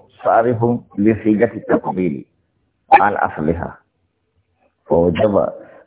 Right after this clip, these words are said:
ainihin ibqa'uha, dole a bata ala asliha. Wa haddul qadhifi li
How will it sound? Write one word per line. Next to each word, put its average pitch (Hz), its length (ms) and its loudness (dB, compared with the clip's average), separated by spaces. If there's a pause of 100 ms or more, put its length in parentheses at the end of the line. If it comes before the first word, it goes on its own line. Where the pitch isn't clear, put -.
ainihin 98 480 0
ibqa'uha, - 680 -2 (280)
dole 95 240 2
a 60 160 4
bata - 280 -2 (120)
ala 87 240 4
asliha. - 400 -2 (1400)
Wa 87 180 0
haddul 110 480 0
qadhifi 123 760 2 (520)
li 107 160 4